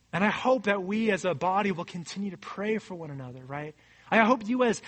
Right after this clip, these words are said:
parents and families are thinking about your relationship to other people as citizens, as fellow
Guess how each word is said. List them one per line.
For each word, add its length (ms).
parents 440
and 120
families 420
are 60
thinking 500
about 300
your 340
relationship 680
to 140
other 140
people 400
as 300
citizens, 720
as 180
fellow 520